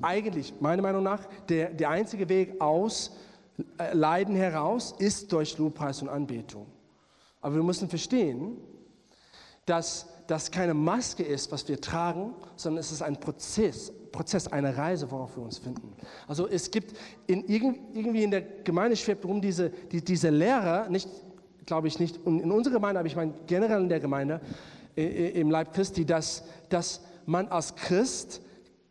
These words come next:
keine, überhaupt keine negative Emotionen empfinden darf. Emotionen so wie Wut oder Frustration oder Angst. Aber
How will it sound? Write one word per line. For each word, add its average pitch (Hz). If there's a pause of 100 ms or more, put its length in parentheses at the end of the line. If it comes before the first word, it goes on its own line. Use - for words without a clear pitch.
(380)
keine, 214
überhaupt 220
keine 226
negative 196
Emotionen 175
empfinden 165
darf. 120
Emotionen 151
so 147
wie 131
Wut 160 (280)
oder 143
Frustration 170
oder 131
Angst. 151 (1700)
Aber 175